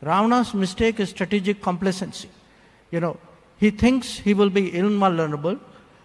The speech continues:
but he has forgotten that he must seek protection against ma-, humans, because he thinks they won't, you know, they're too puny to impact, uh, him. So what do powers do? You know, big powers sometimes make those mistakes. They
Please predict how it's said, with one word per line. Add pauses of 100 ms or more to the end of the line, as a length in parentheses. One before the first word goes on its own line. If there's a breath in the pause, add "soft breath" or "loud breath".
(100)
but
he
has
forgotten
that
he
must
seek (560)
protection
against
ma-,
humans, (600 soft breath)
because
he
thinks
they
won't, (400)
you
know,
they're
too
puny (400)
to
impact, (360)
uh, (160)
him. (600 loud breath)
So
what
do
powers
do? (500)
You
know, (460 loud breath)
big
powers
sometimes
make
those
mistakes.
They